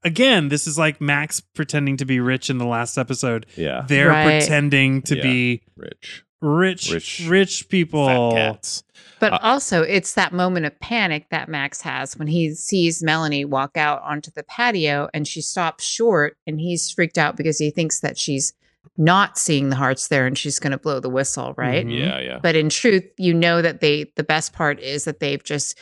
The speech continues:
Speaker 3: just, like, raced back and sat down and she's, like, got her little piece of fruit and he's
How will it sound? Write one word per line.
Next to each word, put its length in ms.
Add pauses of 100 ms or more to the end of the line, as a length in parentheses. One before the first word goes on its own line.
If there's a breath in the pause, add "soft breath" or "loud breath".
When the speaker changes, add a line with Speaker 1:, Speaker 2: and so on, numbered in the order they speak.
(160 loud breath)
Speaker 3:
just, 280
like, 340 (560)
raced 520
back 440
and 160
sat 340
down 280
and 140
she's, 280
like, 200
got 180
her 100
little 260
piece 340
of 180
fruit 440 (340)
and 200
he's 560